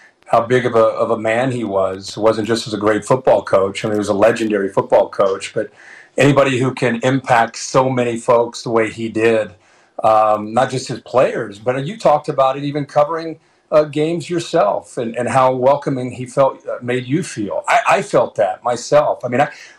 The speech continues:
when I, I first I had, you know, the, the view of Bobby Bowden as a fan.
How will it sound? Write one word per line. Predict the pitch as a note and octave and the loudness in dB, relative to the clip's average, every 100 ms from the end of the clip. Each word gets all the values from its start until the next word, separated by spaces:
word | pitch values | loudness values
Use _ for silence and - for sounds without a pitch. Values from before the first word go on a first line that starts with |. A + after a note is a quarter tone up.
| _ | _
when | - C3 | 2 2
I, | E3 C#3+ | 2 0
I | C3+ | 0
first | G#3 A#3 E3 | 0 2 2
I | B2 | 2
had, | B2 A#2+ A#2 A2+ - | 4 2 0 -8 -10
you | C#3 | -6
know, | A#2+ | -6
the, | A2+ - | -6 -6
the | A#2 | -6
view | G#2+ B2+ C#3+ | 0 2 4
of | C3+ | 4
Bobby | B2 A#2+ A2+ | 2 2 2
Bowden | A#2 A2+ A2+ A2+ | 2 2 -2 -12
as | A2 | -12
a | G#2+ | -14
fan. | - D3+ D#3 B2+ | -8 -4 -2 -4